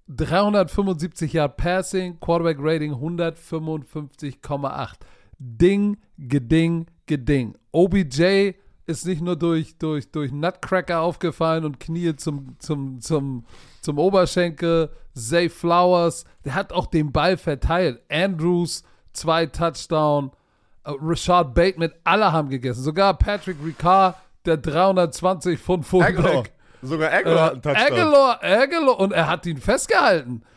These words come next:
Speaker 1: So, ähm, das war schon krass. Was für mich, was, was interessant war, du hast ja, wenn du so ein heißes Team bist und du verlierst dann auf einmal,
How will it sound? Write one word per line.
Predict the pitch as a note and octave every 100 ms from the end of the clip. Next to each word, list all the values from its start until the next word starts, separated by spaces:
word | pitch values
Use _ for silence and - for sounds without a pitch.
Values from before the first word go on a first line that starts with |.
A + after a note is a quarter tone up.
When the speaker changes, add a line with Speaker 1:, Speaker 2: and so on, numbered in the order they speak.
| _ _
Speaker 1:
So, | D3 D#3+ C#3
ähm, | - E3+ D#3+ D3+ D3 C#3 _ -
das | F#3+ F3 E3+
war | F3 E3 D#3+ D3+ - _ _
schon | - - D#3 D3
krass. | - D3+ A#2+ - - _ _ _ _
Was | C3+ B2+ F3+ F3
für | G3
mich, | F3+ G#3+ G#3 - _ _
was, | - D3 E3 -
was | D#3 D#3+
interessant | E3+ D3+ D#3+ - F#3
war, | F3+ E3+ E3
du | C3+ D3+
hast | D#3 F#3+ -
ja, | E3+ D#3+ D3+ - _ _
wenn | - D#3
du | E3+
so | D3+ E3
ein | E3 D3+
heißes | D#3 F3 - C3+
Team | - G3+ G3
bist | D3+ -
und | D3 C3
du | D#3 D3 B2+ _ _
verlierst | - D3 D3+ G3+ -
dann | D3
auf | B2
einmal, | A#2+ A2+ G2+ F#2+